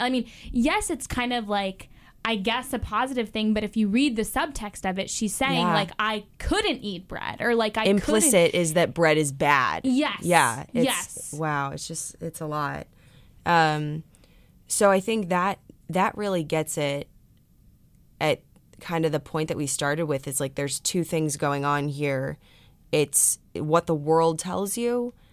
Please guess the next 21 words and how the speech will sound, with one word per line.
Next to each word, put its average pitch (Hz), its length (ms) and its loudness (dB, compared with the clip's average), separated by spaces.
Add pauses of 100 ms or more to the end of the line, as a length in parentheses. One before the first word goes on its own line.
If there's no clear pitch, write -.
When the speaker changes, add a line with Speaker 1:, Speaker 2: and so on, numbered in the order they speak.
(1160)
Speaker 2:
symbolically 175 960 4
or 156 300 2
in 147 240 -2
words 151 500 0
or 139 140 -2
in 127 80 -4
actions. 175 880 -4
You 165 120 -2
know, 160 160 2
you 165 200 0
get 160 260 2
a 160 80 -2
cast, 151 500 -2 (340)
you 170 120 -4
get 165 160 4
casted 160 440 -4
in 156 100 0
a 151 40 -4
show 151 320 2
or 151 180 2
not. 123 300 0